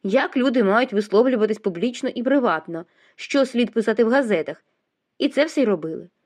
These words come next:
Вони вказували, як де й коли годиться викидати сміття. Вирішували, що дозволяється співати дочкам і дружинам колишніх конфедератів, а виконання таких пісень, як «Діксі» або «Гарний стяг наш голубий»,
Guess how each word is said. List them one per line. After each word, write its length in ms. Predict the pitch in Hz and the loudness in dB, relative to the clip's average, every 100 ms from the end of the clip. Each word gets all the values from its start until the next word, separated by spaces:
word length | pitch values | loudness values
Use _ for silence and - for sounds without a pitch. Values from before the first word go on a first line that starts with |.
| _ | _
Вони 260 | 180 226 277 | -2 2 2
вказували, 640 | 294 302 359 233 190 170 - | 0 0 2 2 0 -2 -4
як 300 | 185 214 185 | -2 0 2
де 100 | 185 | 0
й 60 | |
коли 380 | 175 170 165 269 - _ - | 0 -4 -2 -4 -6 _ -4
годиться 520 | 190 202 208 214 294 | 0 0 0 0 0
викидати 340 | 269 214 196 | 2 0 -2
сміття. 600 | 220 247 247 - 165 160 _ _ _ _ - | -4 -6 -6 -6 -6 -6 _ _ _ _ -4
Вирішували, 720 | 196 247 311 349 262 208 170 - _ _ | 2 4 2 0 0 2 0 -4 _ _
що 260 | - - 339 | -12 -2 2
дозволяється 580 | 370 302 269 226 254 277 | 2 2 2 2 0 -2
співати 360 | 254 208 202 | 0 2 2
дочкам 440 | 202 190 - 214 254 | 0 -2 -2 0 2
і 40 | |
дружинам 440 | 208 208 202 240 | 2 2 2 0
колишніх 440 | 247 214 214 262 247 | 0 2 2 0 -2
конфедератів, 720 | 226 226 247 196 160 - 175 _ - - | -4 -2 0 0 -2 -6 -18 _ -20 -8
а 100 | 202 | 0
виконання 520 | 214 226 233 226 208 | 2 2 2 2 0
таких 320 | 202 202 220 | -2 -2 -4
пісень, 380 | 208 214 226 196 | -2 0 2 2
як 120 | 190 | 0
«Діксі» 360 | 180 226 202 202 | -2 -6 -2 0
або 180 | 190 185 | 2 2
«Гарний 360 | 202 202 180 | 2 0 -2
стяг 240 | 175 214 190 | -4 -4 -2
наш 160 | 185 175 | -4 -6
голубий», 540 | 180 160 156 240 330 | -6 -8 -4 -2 -2